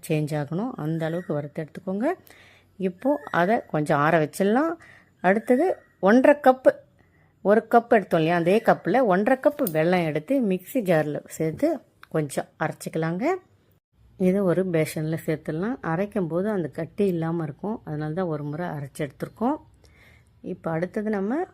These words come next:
இந்த சிறு பருப்பு ஆற வச்சுருக்கோம் இல்லைங்களா, அதையும் மிக்ஸி ஜார்லேயே கொடுத்து அரைச்சிடலாங்க. இது கூட ஒரு நாலு ஏலக்காய் சேர்த்துக்கோங்க. ஏலக்காய் பவுடர் இருந்தா கூட சேர்த்துக்கோங்க. சேர்த்துட்டு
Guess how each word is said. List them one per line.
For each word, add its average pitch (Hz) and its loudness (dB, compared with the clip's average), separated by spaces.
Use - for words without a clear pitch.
இந்த 170 -2
சிறு 262 0
பருப்பு 196 0
ஆற 151 2
வச்சுருக்கோம் 160 -8
இல்லைங்களா, 156 -6
அதையும் 226 -2
மிக்ஸி 165 -6
ஜார்லேயே 151 -4
கொடுத்து 156 -6
அரைச்சிடலாங்க. 160 -4
இது 214 0
கூட 240 -2
ஒரு 196 0
நாலு 165 -4
ஏலக்காய் 190 -4
சேர்த்துக்கோங்க. 156 -6
ஏலக்காய் 175 -6
பவுடர் 156 -2
இருந்தா 139 -6
கூட - -10
சேர்த்துக்கோங்க. 147 -6
சேர்த்துட்டு 185 -4